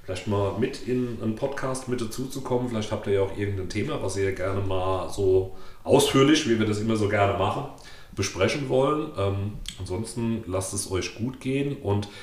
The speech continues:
findet eine tolle Platte. Es gibt tatsächlich auch ganz günstige Schallplattenspieler. Das ist zwar nicht,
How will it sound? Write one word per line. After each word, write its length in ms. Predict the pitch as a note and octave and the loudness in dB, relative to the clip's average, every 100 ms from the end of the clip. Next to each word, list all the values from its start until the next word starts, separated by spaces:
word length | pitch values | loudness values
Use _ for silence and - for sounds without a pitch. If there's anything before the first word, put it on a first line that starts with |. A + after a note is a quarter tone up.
| - - - | -16 -18 -14
findet 540 | - B2 E3 D#3+ D#3 | 6 6 8 4 4
eine 160 | A2+ G#2+ | 2 0
tolle 500 | - G#2 G#2 G2+ F#2+ - | 4 4 6 4 0 0
Platte. 520 | G2 A2 E3+ E3+ E3 | 2 2 2 0 -2
Es 100 | - | -6
gibt 180 | G2+ E2+ | -8 -4
tatsächlich 480 | F2+ F#2 A2+ G#2+ G2+ | -2 0 -2 -2 -4
auch 140 | F2 | -4
ganz 260 | - C3+ - | -2 -2 -2
günstige 400 | C3+ C3+ B2 A#2 | -2 -2 -2 -4
Schallplattenspieler. 840 | A2 G2 - A2 A2 G#2 A2 G#2+ | 0 2 2 2 0 0 2 4
Das 100 | F#2 | 2
ist 160 | G2+ G2+ | 0 0
zwar 140 | F#2+ F#2 | 0 2
nicht, 200 | F#2+ | -2